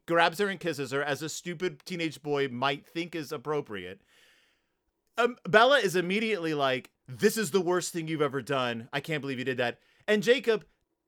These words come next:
immediately apologizes, like, in the next scene. He's like, "That was totally out of, I, I am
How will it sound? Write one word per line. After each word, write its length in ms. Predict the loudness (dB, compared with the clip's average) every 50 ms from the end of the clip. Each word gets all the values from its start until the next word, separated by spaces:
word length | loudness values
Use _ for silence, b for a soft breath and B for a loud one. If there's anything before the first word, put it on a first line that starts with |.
| _ _
immediately 720 | 4 4 4 4 2 0 0 0 4 4 4 4 4 2
apologizes, 800 | 0 0 0 0 0 2 2 0 0 0 0 0 0 -2 -4 -6
like, 140 | -6 -6 -4
in 80 | -4 -2
the 80 | 0
next 240 | 0 -2 -2 -2 -6
scene. 240 | -10 -10 -10 -10 -8
He's 180 | -10 -8 -4
like, 280 | 0 0 0 0 -2 -8 -2
"That 200 | 0 0 0 2
was 140 | -2 -6 -6
totally 400 | -2 0 2 2 4 4 4 4
out 140 | 2 2
of, 60 | 0 0
I, 180 | -2 -2 -2 -2
I 100 | -2 -2
am 200 | -2 -2 -4 -8